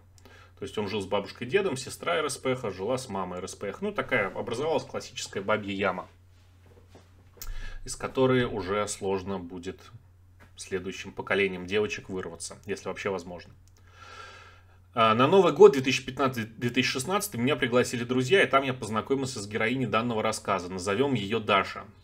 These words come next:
При этом я был в лёгких отношениях с другой девушкой, назовём Светой, которая тот Новый год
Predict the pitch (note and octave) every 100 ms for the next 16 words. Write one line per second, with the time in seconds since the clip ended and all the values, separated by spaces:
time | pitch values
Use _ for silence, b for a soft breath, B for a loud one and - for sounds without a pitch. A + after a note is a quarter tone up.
0 | - G2+ A#2 C#3 A#2+ G#2+ G2+ B2+ D3 -
1 | A#2 A2+ B2 - G#2+ A2 A2 D#3 D3 G#2
2 | G2+ G2+ D#3 D3+ D3+ C#3+ - B2 - B2
3 | G#2 G#2 A#2+ B2 - A2+ G#2 F#2+ F#2 -
4 | - - B B B B B - - D3+
5 | C#3 B2+ B2+ B2+ A#2+ A2+ B2 E3+ F#3+